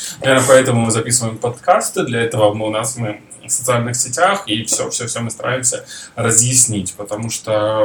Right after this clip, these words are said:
э, получается так, что то, что мы придумали, вот хлеб, вот концепция понятна. А что мы ш-, ш-, в этом клубе собираемся, например, какая активность будет происходить, нам нужно вот то, что у нас в голове, э, как-то проецировать на,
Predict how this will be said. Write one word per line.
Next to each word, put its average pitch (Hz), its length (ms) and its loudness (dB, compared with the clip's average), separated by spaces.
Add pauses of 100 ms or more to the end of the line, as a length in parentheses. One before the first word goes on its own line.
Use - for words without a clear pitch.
(480)
э, - 60 -20
получается 123 440 0
так, - 140 -2
что - 140 -4
то, 113 100 -4
что - 160 -4
мы 127 160 -4
придумали, 123 280 0
вот - 60 0
хлеб, - 400 -2
вот 123 220 -10
концепция 135 560 -2
понятна. 117 480 -6 (400)
А 107 280 2
что 156 280 2
мы 135 340 0
ш-, - 440 -8 (100)
ш-, - 380 -4
в 123 60 0
этом 107 260 2
клубе 117 340 -2
собираемся, 104 580 0
например, 104 500 -6 (260)
какая 107 260 2
активность 107 480 -2
будет 107 160 -6
происходить, 151 580 -2
нам 110 200 -2
нужно 104 240 -10
вот 104 140 -10
то, - 80 -10
что - 160 -10
у 110 40 -10
нас 101 200 -8
в - 20 -16
голове, - 360 -2
э, - 480 -4
как-то - 220 -12
проецировать 123 880 2
на, 104 320 -6